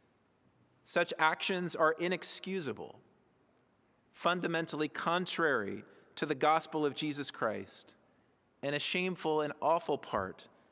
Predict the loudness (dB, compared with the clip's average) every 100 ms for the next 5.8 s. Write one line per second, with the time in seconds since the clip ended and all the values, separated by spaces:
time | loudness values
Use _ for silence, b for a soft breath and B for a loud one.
0 | b -2 0 0 0 -2 -2 -4 -4 -6
1 | -8 -8 -8 -6 -6 -8 -14 -18 -18 _
2 | _ _ _ _ _ _ _ _ _ _
3 | _ _ _ -6 -2 2 2 2 0 0
4 | -2 0 0 0 0 2 2 0 -2 0
5 | 0 0 0 0 0 0 0 -4